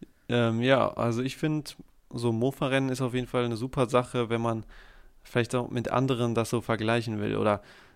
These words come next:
es muss ja nicht grad so dieses Konkurrenzdenken unbedingt sein. Oder es kann ja auch einfach nur sein, dass man so, ja, sehen will, wie machen die anderen das oder was haben die so für Ideen und sowas. Also da find ich so Mofa-Rennen schon ganz spannend. Und einfach, weil du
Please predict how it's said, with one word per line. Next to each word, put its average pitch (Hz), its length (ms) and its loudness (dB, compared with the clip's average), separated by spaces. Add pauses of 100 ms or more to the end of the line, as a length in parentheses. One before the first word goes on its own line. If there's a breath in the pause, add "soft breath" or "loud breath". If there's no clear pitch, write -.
(120 loud breath)
es - 100 -16
muss 131 140 0
ja 156 80 2
nicht 131 200 0
grad 123 220 0
so 120 80 -4
dieses 110 260 -4
Konkurrenzdenken 120 800 -2
unbedingt 135 360 0
sein. 139 280 0
Oder 117 260 0 (240)
es - 120 -14
kann 135 140 2
ja 135 60 6
auch 127 40 4
einfach 127 180 2
nur 127 100 2
sein, 120 160 4
dass 117 140 0
man 117 160 0
so, 110 300 0 (420 loud breath)
ja, 117 180 2
sehen 120 300 2
will, 117 280 2
wie 123 140 -2
machen 120 260 -2
die 113 120 0
anderen 135 280 4
das 120 300 4
oder 110 140 4
was 107 160 2
haben 107 120 0
die 120 100 -6
so 120 120 0
für 120 140 -4
Ideen 110 560 0
und 101 180 -8
sowas. 104 380 -4 (440 loud breath)
Also 107 320 -4 (960)
da 107 100 -8
find 135 140 -2
ich 120 80 -4
so 123 100 0
Mofa-Rennen 123 360 0
schon 120 140 -4
ganz 110 200 -2
spannend. 101 360 -4
Und 131 200 -4
einfach, 147 360 0
weil 127 160 8
du 123 200 -2